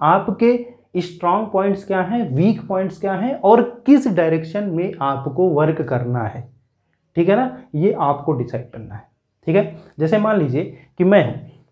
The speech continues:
ठीक, मैं अपना example देता हूँ। मैं हूँ, मुझे, अ, electromagnetic theory आती ही नहीं है।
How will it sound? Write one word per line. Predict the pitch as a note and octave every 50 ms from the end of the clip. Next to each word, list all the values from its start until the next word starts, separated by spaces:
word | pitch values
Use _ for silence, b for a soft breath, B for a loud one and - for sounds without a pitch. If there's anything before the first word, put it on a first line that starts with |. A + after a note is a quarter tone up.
| _
ठीक, | - G3 G3+ - - - _ _ _ _ -
मैं | B2+ B2
अपना | B2+ D3+ D3+
example | C#3+ C#3 D3 D3 C#3+ D3 D3+
देता | C3+ B2+ C3 C3
हूँ। | C#3+ D#3
मैं | F#3 F#3+
हूँ, | E3 D#3+ F#3+ D#3+ B B B B B B B -
मुझे, | D3+ E3 E3 E3 G#3 A#3 C4 - - - - _ -
अ, | D#3 C#3
electromagnetic | C#3 D#3 D#3+ E3+ F3+ F3 - G#3+ G#3 F#3+ F3 E3 G3 F#3+ -
theory | - E3 D#3 F#3+ G#3+
आती | - - C3+ B2+ D#3+
ही | D3 D3
नहीं | C3 A#2+ A2 G#2+
है। | G#2+ -